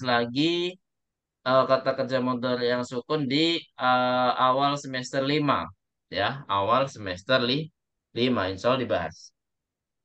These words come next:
Nah, kemudian untuk segi penggunaan gimana, Bu? Nah, penggunaan dari segi do-, domir. Kalau la nafiyah bisa menggunakan semua do-, domir. Kalau la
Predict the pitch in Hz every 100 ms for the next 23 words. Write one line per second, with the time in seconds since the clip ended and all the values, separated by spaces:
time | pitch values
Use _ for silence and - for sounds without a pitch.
0 | _ _ _ _ _ _ - 143 131 117
1 | 156 202 226 185 120 98 110 147 - 143
2 | 160 180 180 165 156 175 170 170 190 214
3 | 185 196 202 202 185 180 - _ 113 117
4 | 117 120 120 123 127 160 160 123 131 151
5 | 117 156 151 131 208 220 _ _ _ _
6 | - 143 170 202 190 180 - _ _ _
7 | _ _ _ _ _ _ _ _ _ _
8 | _ 131 175 208 185 160 147 135 120 107
9 | 98 92 107 143 131 123 156 170 156 127
10 | 123 113 101 117 135 165 180 - 107 98
11 | 98 135 127 135 320 214 _ _ _ _
12 | _ - 95 95 101 120 123 107 - 120
13 | 131 135